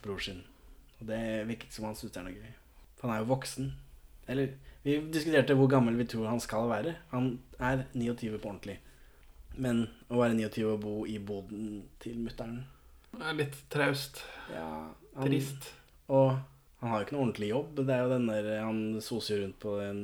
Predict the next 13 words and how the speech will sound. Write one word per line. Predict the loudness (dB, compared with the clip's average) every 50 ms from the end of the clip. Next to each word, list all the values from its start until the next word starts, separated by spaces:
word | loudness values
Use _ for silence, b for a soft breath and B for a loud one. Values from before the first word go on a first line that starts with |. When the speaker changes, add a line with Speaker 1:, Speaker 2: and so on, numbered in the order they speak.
| -4 -6
Speaker 1:
eh, | -6 -6 -8 -8 -10 -12 -12 -14 -16 -16 -16 -10
treningssenteret | -6 -4 -4 -4 -4 -4 -6 -8 -10 -10 -8 -8 -8 -8
da. | -8 -10 -10
Den | -10 -8 -6 -2 0
Speaker 2:
Han | 2 4 4
er | 6 6
Speaker 1:
gymmen. | 8 8 8 8 8 4
Speaker 2:
løpegutt | 2 0 0 2 2 0 -2 -2 -6 -12 -16 0
for | 0 2 4 6
en, | 4 4 2 2 0 0 -2 -2
for | 0 2 2 4
Jarles | 6 8 8 8 8 6 4 2 0 0 -2
gym. | 2 4 4 4 4 2 0